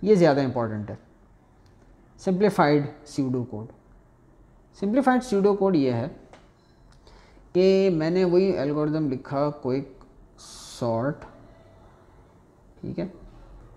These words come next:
Function का नाम लिख दिया, ए array जिसको sort करना है, और मैंने दोनों pointers यहाँ बता दिए, आई और J।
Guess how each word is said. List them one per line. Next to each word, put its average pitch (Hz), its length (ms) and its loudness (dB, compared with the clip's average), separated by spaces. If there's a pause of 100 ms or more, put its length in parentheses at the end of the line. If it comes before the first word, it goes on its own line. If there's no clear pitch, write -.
(380)
Function 127 360 -4
का 143 60 2
नाम 123 240 0
लिख 131 120 0
दिया, 160 220 -2 (1800)
ए 151 340 0 (1400)
array 160 500 0 (480)
जिसको 127 260 -6
sort 139 260 -4
करना 160 260 -2
है, 202 60 0
और 175 300 0
मैंने 180 240 0
दोनों 180 280 2
pointers 165 380 -2
यहाँ 165 200 0
बता 123 240 -4
दिए, 160 160 -2
आई 120 240 -4
और 123 120 0
J। 110 200 -6